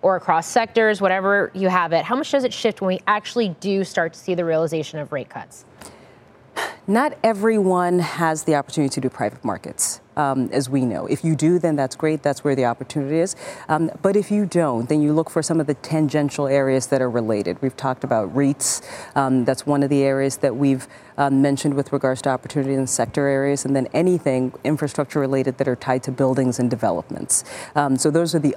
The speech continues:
Speaker 2: unloved areas. Our focus right now is looking at some of the areas that are beaten down,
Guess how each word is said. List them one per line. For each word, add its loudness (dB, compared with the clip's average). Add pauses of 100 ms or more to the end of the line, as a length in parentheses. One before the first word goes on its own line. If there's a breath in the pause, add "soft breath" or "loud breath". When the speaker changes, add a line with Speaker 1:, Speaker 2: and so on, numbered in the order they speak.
Speaker 2:
unloved 2
areas. 0 (300 loud breath)
Our 2
focus 0
right 0
now 0
is -2
looking 0
at -2
some 0
of -2
the -4
areas 0
that 0
are 2
beaten 0
down, -2